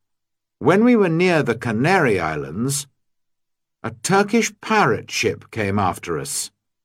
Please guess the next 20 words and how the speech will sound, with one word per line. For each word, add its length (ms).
They 180
were 220
famous 580
thieves 640
of 140
the 100
sea 400
at 140
that 260
time. 540
There 140
was 160
a 80
long, 680
hard 460
fight, 520
but 200
when 160
it 120
finished, 600